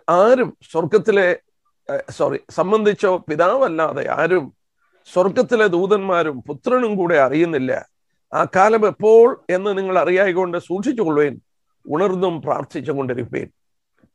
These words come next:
ഇവിടെ പ്രായോഗികമായ ഒരു ഭാഗം ഉൽപ്രാവണത്തോടുള്ള ബന്ധത്തിൽ നമുക്ക് വെളിപ്പെടുത്തുന്നു. ബൈബിളിൽ നിന്ന് ആ ഭാഗത്തെക്കുറിച്ച് ചില കാര്യങ്ങൾ ഓർപ്പിക്കണം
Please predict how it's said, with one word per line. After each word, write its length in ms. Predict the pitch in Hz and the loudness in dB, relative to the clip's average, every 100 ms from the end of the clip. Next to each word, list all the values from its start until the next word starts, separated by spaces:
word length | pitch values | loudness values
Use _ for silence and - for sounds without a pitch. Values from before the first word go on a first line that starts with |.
| _ | _
ഇവിടെ 280 | - 262 214 | -2 4 4
പ്രായോഗികമായ 1120 | 160 - 175 226 277 269 220 214 214 196 180 | 4 -2 -2 0 0 -2 -2 -4 -4 -2 -4
ഒരു 160 | 170 165 | -4 -6
ഭാഗം 600 | 147 135 156 160 139 _ _ _ _ _ - | -4 -2 -4 -6 -12 _ _ _ _ _ -10
ഉൽപ്രാവണത്തോടുള്ള 840 | 156 - 226 220 214 - 202 180 | -6 2 4 4 2 0 0 0
ബന്ധത്തിൽ 600 | 160 151 156 160 160 139 - | -2 -4 -6 -4 -4 -4 -6
നമുക്ക് 260 | 139 147 135 | -4 -4 -2
വെളിപ്പെടുത്തുന്നു. 880 | 135 135 165 147 143 151 147 226 - _ _ _ _ _ _ - | -2 -2 -2 -2 -2 -4 -4 -6 -10 _ _ _ _ _ _ 0
ബൈബിളിൽ 380 | 226 262 269 254 | 4 4 4 2
നിന്ന് 480 | 220 202 165 - | 0 2 0 0
ആ 80 | 180 | -2
ഭാഗത്തെക്കുറിച്ച് 800 | 196 180 190 180 190 170 170 160 | 0 0 -2 -2 -4 -4 -6 -4
ചില 200 | 175 160 | -2 0
കാര്യങ്ങൾ 380 | 151 156 160 160 | 2 2 0 -2
ഓർപ്പിക്കണം 680 | 156 151 170 160 170 151 | 0 -2 -4 -6 -4 -6